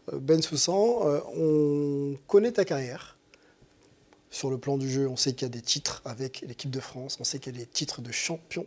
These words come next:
de France. Ta vie, peut-être un petit peu moins. Ce livre parle de tes exploits,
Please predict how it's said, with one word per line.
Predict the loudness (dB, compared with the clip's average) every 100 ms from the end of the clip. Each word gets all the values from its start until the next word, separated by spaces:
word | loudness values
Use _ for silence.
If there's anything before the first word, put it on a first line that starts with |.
| -8
de | -12
France. | -10 -6 -4 -6 -12 -20 -10
Ta | -2 0
vie, | 2 2 0 -6 _
peut-être | 2 8 8 6 0
un | 2
petit | 2 4
peu | 2
moins. | 2 -8 -20 -20 -20 -20 -20 _ _ _ 0
Ce | 4 8
livre | 10 10 10 8 0 _ _ _ _ _ _ _ _ _ _ -20 _ -20 _ _
parle | 4 6 2
de | -2
tes | 0 -2
exploits, | -2 2 0